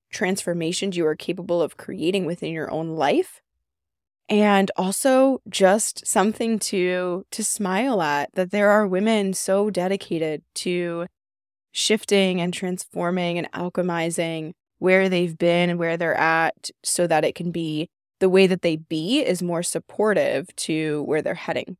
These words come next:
and what they desire to have within their life. So just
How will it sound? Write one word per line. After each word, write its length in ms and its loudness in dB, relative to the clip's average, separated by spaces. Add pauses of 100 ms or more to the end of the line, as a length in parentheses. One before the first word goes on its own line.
(120)
and 140 -6
what 140 -8
they 100 -4
desire 400 -4
to 120 -14
have 360 -6 (140)
within 320 -8
their 120 -6
life. 240 -8 (440)
So 380 0 (1200)
just 320 2